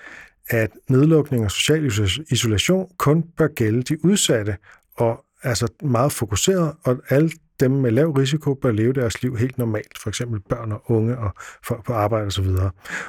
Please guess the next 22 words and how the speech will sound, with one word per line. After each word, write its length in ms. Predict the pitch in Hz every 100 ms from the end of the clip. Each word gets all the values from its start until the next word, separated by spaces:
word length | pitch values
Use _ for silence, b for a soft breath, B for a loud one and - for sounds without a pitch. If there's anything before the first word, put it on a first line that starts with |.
| B
Og 100 | 107
at 60 |
skoler 360 | - 139 147 160
og 120 | 110
restauranter 600 | 98 - 101 131 151 147
og 180 | 120 107
kulturliv 720 | - - 160 175 170 151 147 143
bør 140 | 117
holdes 280 | 98 104 98
åbne 280 | 120 110 123
med 80 | 139
hensyn 380 | 101 110 - 123
til 260 | - 110 98 B B B B B
det 80 | 104
her 120 | 113 -
generelle 540 | 113 101 98 107 110 95 _ - B B B -
velbefindende. 600 | 110 95 113 - 101 95 90 - _ _ _ _ _ _ _ _ - B B B B B
Så 220 | - 147 147 156
det 160 | 151
er 60 | 143
altså 320 | 139 - 151 -
en, 460 | 143 127 123 123